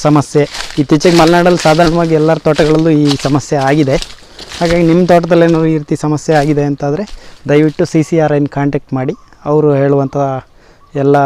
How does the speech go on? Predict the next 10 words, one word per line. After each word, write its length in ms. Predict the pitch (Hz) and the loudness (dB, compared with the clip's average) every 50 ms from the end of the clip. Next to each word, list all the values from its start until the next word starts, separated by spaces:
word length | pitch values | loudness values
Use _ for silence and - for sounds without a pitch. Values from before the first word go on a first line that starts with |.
| 139 135 131 139 | 2 0 0 -2
ಇವನು, 260 | 139 139 135 135 139 127 - _ _ _ _ - 135 | -2 -2 -2 -4 -4 -6 -8 _ _ _ _ -12 -10
ಆ, 0 | 131 127 123 123 127 113 - - - 147 | -8 -8 -6 -6 -8 -8 -10 -6 -2 0
ನಿಯಮಗಳನ್ನು 500 | 143 147 147 156 143 143 139 139 143 135 - - | 2 4 4 2 2 2 0 0 -2 -4 -2 0
ಪಾಲಿಸಿ 400 | 147 147 151 151 139 - - 190 - - - - - - - - - - - - 143 | 2 2 2 2 0 0 -2 -4 -4 -4 -12 -14 -14 -14 -16 -18 -20 -16 -8 -4 -2
ಅದಕ್ಕೆ 220 | 143 143 - - - | -2 -2 -2 -2 0
ಸರಿಯಾಗಿ 460 | 151 139 139 143 139 139 139 - - 190 156 143 127 - - - - - - - - - - - 147 | 0 2 2 2 2 2 2 2 2 4 2 2 0 -2 -6 -10 -12 -16 -20 -20 -20 -20 -14 -6 -6
ನೀವು 140 | 143 135 120 - | -4 -4 -2 0
ಟ್ರ್ಯಾಪ್ಗಳನ್ನು 520 | 139 143 143 - - 151 151 143 139 139 135 | 0 0 0 0 0 -2 0 0 0 0 0
ಅಳವಡಿಸ್ಕೊಂಡ್ರೆ 600 | 135 131 151 139 - - - 139 131 131 165 220 - - _ - - - - - - - - _ _ - 156 | 0 0 0 -2 -4 -6 -6 -6 -6 -4 -6 -8 -10 -14 _ -20 -20 -20 -20 -20 -20 -20 -20 _ _ -4 -2
ಖಂಡಿತ 320 | 156 160 156 147 - - | 0 0 0 0 2 2